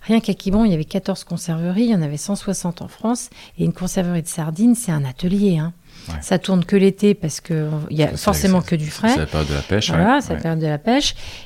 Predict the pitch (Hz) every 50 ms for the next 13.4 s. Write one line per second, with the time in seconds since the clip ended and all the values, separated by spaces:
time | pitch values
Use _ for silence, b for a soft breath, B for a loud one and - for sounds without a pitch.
0 | B - - 175 180 214 247 240 196 165 156 156 151 156 156 156 147 147 165 202
1 | 226 226 196 160 151 151 151 165 175 185 180 160 - - - 180 202 240 233 190
2 | 165 156 156 156 147 165 180 208 226 220 202 175 160 156 151 151 143 - - 185
3 | 202 220 226 - - 156 139 175 208 208 - - _ - - 160 - - - 190
4 | 165 - 196 196 180 - 185 170 147 - - 247 247 254 240 214 180 165 156 -
5 | - 185 170 165 156 - 185 180 175 185 208 208 214 208 180 165 160 156 156 156
6 | 156 156 151 - 165 - - 226 214 - 240 233 98 98 - 139 - - - -
7 | 78 71 82 90 - - _ _ - B B B B B B B B B B B
8 | B B - 233 214 311 330 - - - 202 233 254 277 277 269 269 262 262 247
9 | 240 214 - - 170 160 175 180 170 - 330 480 494 370 - - 165 143 156 202
10 | 254 339 427 359 - - 185 196 233 311 370 - - 208 - 254 240 214 214 262
11 | 262 262 269 269 269 233 247 247 - - 233 233 - - - 190 202 - - _
12 | - - 170 - - 277 - - 269 240 196 214 202 196 190 175 - - 170 -
13 | - 202 214 285 403 - - -